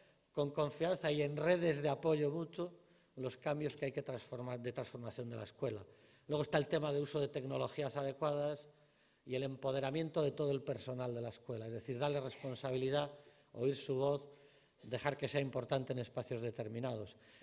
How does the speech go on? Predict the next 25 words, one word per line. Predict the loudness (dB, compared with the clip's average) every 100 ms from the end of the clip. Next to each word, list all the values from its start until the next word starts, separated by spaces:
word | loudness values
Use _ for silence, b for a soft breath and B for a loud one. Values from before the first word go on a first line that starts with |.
| B
Repito, | -2 0 0 -2
esto | 0
es | 2
lo | 4
que | 4
nos | 2
dice | 2 2
la | 4
revisión | 4 2 0 0 0 -4 -4
de | -4
prácticas | -2 -2 -2 -4 -4 -4
profesionales | -4 -8 -6 -6 -2 0 2 2 0 -2 B B B
de | -4
muchos | -2 -2 -2 -4
países, | -2 0 -2 -2 -2 -4 -10
eh, | -6 -4 -6 B B B
hecha | 0 2 4
de | 4
manera | 4 4
bastante | 2 2 -2 0
actualizada. | -4 0 0 0 0 0 0
Es |
psicología | -2 -2 0 0 2 2
de |
organizaciones, | 4 2 2 0 0 0 0 -2